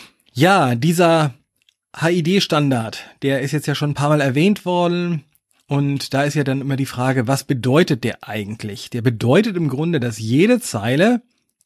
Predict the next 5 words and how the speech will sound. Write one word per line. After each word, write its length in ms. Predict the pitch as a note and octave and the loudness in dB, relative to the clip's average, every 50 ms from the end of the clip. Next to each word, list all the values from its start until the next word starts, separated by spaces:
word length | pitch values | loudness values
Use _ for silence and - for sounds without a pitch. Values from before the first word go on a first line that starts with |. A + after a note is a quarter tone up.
| _ _ - | _ _ -6
die 360 | C3 C#3 D3+ F3 G3+ G#3 - _ - | -2 0 2 2 2 2 0 _ -6
diesen 340 | C#3+ D3+ C3+ D3 D3+ C3 A#2+ | -4 -4 -2 0 -2 -2 -2
H-I-D-Standard 760 | C3 C3+ C#3 C3+ A#2+ C3 C3+ C#3 - - C3 C3 C3+ C3 - | -2 -2 -2 -2 0 0 -2 -2 -4 -4 -4 -4 -4 -4 -4
unterstützt, 760 | G#2+ B2+ A2+ A#2 G#2+ - - - - C#3+ A3 A3 - - - - _ - - - - - - - _ _ _ _ _ _ | -4 -4 -4 -4 -4 -6 -6 -2 2 2 2 2 0 -10 -12 -18 _ -20 -20 -20 -20 -20 -20 -20 _ _ _ _ _ _
sofort 840 | - G#2 C3+ D#3 A2+ - - - A#2+ B2 D#3 G#3+ A#3 - - - | -2 2 2 2 2 0 -6 -6 -2 0 0 0 0 -2 -6 -18